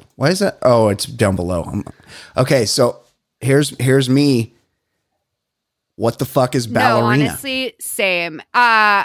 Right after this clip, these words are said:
Speaker 2: let me look up what a ballerina nail is. What are
Speaker 1: Mm-hmm.
Speaker 2: your nail? I feel like you have,
Speaker 1: I'm also
Speaker 2: uh, not good nail beds. In my mind, I don't think you have good nail beds.
Speaker 1: Oh, I think
Speaker 2: Uh,
Speaker 1: I do.
Speaker 2: are they long?
Speaker 1: Y-, you mean you think they're,
Speaker 2: Yeah,
Speaker 1: like,
Speaker 2: I feel
Speaker 1: short?
Speaker 2: like in my mind
Speaker 1: No.
Speaker 2: they're short. <laughs>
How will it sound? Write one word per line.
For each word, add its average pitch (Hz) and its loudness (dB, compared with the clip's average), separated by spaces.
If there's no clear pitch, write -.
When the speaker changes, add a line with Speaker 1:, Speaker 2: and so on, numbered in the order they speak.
Speaker 2:
let 240 -6
me 302 -6
look 349 -6
up 320 -8
what 330 -4
a 294 -6
ballerina 214 -2
nail 104 -12
is. - -20
What 285 -2
are 359 0
Speaker 1:
Mm-hmm. 370 -2
Speaker 2:
your 339 -2
nail? 247 2
I 254 0
feel 302 -2
like 320 -2
you 277 -2
have, 233 2
Speaker 1:
I'm 240 -2
also 240 2
Speaker 2:
uh, 190 2
not 196 -2
good 185 0
nail 151 -2
beds. 107 -6
In 220 -2
my 233 2
mind, 196 0
I 175 2
don't 170 -2
think 175 -8
you 165 -2
have 151 -4
good 143 -6
nail 131 -6
beds. 101 -8
Speaker 1:
Oh, 151 -6
I 175 -4
think 269 -8
Speaker 2:
Uh, - -2
Speaker 1:
I 240 4
do. 208 0
Speaker 2:
are 220 0
they 220 -2
long? 190 -6
Speaker 1:
Y-, 127 -2
you 135 -2
mean 127 2
you 117 0
think 123 -4
they're, 120 -2
Speaker 2:
Yeah, - 2
Speaker 1:
like, 220 0
Speaker 2:
I - -4
feel 277 -2
Speaker 1:
short? 233 2
Speaker 2:
like - -6
in 240 -4
my 233 0
mind 240 -2
Speaker 1:
No. 196 -2
Speaker 2:
they're 240 -4
short. 185 -6
<laughs> 269 -2